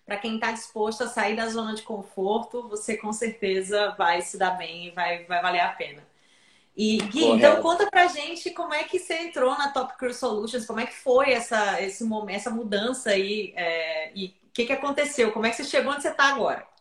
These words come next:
Speaker 2: Então, ah,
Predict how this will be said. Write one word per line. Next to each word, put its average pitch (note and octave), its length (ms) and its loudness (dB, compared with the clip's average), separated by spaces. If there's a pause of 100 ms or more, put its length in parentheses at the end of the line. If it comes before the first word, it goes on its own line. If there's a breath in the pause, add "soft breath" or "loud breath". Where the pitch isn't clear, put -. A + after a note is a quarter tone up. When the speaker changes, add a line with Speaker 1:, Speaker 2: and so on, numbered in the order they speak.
(1040 loud breath)
Speaker 2:
Então, B2+ 580 6 (180)
ah, C3+ 560 0